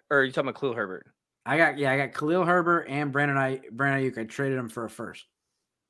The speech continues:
Speaker 1: Yeah. Uh,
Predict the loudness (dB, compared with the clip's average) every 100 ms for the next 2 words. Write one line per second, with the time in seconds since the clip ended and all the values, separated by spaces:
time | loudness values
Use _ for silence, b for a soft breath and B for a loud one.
0 | _ _ _ _ _ _ _ _ _ _
1 | _ _ _ _ _ _ _ _ _ _
2 | _ _ -6 -2 -2 -4 -10 _ -4 0
3 | 2